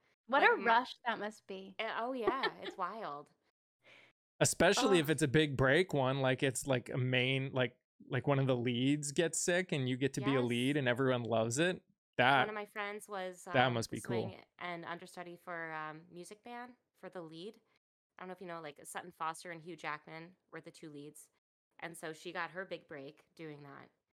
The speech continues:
Speaker 2: And, like, the first
Speaker 1: Ugh.
Speaker 2: night she went on, she was like, "I'm going to vomit everywhere." <laughs> Like, it's like,
Speaker 3: Yeah.
Speaker 2: it's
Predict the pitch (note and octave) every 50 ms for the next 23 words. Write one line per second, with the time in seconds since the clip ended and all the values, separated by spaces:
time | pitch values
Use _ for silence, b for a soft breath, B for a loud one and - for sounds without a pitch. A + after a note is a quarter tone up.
0 | _ _ _ _ - E3+ D3+ D#3+ D3+ - _ E3 _ _ - C4+ - G#3+ - F#3
1 | E3 D#3 - - - E3 D#3+ E3 D#3+ D#3+ D#3 D#3 D3 D3 - - D#3+ D#3+ D3+ -
2 | D3 D3 C#3+ _ _ - D3+ D3+ C#3+ C#3+ C#3+ C#3 C3+ D3 C#3+ C#3 C3+ - - D3
3 | C3+ F3+ F#3+ A3 B3+ C#4+ - _ _ - G3 E3 E3 D3+ C#3 C#3+ C#3+ - - E3
4 | _ _ _ - G3+ F3+ A3+ A3+ - - - D#4+ E4 - - C4+ B3 B3+ - -
5 | C#4 D4 C#4+ F4+ - - G4 G4 G4+ G4+